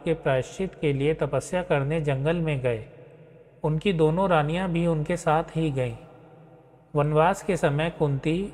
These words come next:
और माद्री ने पांच पांडवों को जन्म दिया। कुछ समय बाद पांडु की मृत्यु हो गई। पांचों अनाथ बच्चों का वन के ऋषि मुनियों ने पालन पोषण किया और पढ़ाया लिखाया।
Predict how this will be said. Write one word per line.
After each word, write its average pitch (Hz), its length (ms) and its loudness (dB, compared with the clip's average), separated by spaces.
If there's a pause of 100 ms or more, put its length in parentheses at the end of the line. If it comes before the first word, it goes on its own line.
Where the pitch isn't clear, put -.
और 156 120 2
माद्री 147 460 0
ने 170 140 0
पांच 170 340 0
पांडवों 143 460 2
को 170 160 0
जन्म 156 320 0
दिया। 127 320 -2 (840)
कुछ 202 120 2
समय 170 340 2
बाद 143 400 4
पांडु 151 300 2
की 180 140 -2
मृत्यु 156 480 -2
हो 143 180 0
गई। 120 200 -2 (1040)
पांचों 147 340 2
अनाथ 165 320 2
बच्चों 170 480 -2
का 165 140 2
वन 165 380 0
के 143 240 0 (240)
ऋषि 151 240 0
मुनियों 180 380 0
ने 180 160 -2
पालन 170 480 2
पोषण 170 380 2
किया 147 320 0
और 165 240 0
पढ़ाया 135 440 2
लिखाया। 123 520 -4